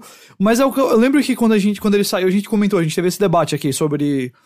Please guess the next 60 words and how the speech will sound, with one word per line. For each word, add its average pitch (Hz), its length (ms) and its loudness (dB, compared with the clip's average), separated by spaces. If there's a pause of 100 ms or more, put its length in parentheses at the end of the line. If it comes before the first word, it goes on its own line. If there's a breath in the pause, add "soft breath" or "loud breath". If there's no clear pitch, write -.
(180)
será 190 160 -2
que 165 60 -4
ele 160 60 -4
tá 190 80 0
vendendo 160 360 0
bem, 170 300 0
como 160 260 -4
é 156 60 -2
que 156 140 -6
tá, 147 220 0
né? 151 120 -2
Eu 151 100 0
lembro 170 180 -2
que 165 100 -6
a - 20 0
gente - 120 -10
falou 151 260 0
disso 139 200 -4
aqui. 135 260 -6 (600 soft breath)
É, 156 180 2
e 160 40 4
eu 180 100 2
acho 185 140 0
que - 40 -2
eu 190 60 2
até 190 140 -4
falei 214 280 0
que, 202 100 -2
ô, 185 180 2
eu 156 100 2
acho 165 180 -2
que 185 140 -8 (260)
tem 185 160 0
uma 214 160 2
galera 202 280 2
mó 170 280 0
interessada 170 480 0
nesse 165 180 -2
jogo. 120 400 -2
Eu 170 120 0
vejo 180 340 2
ele 170 100 0
como, 165 200 -4
tipo, 156 500 -2 (480)
não 185 160 2
necessariamente, 202 580 0
ah, 185 200 2
estamos 170 260 -2
aclamando 180 460 0
ele 170 80 -2
como 170 140 -2
um - 20 -2
dos 156 100 -2
melhores 156 320 0
jogos 147 260 0
do 147 120 -2
ano, 170 120 -2
mas 165 160 -2
como, 165 200 -2
tipo, 156 420 -4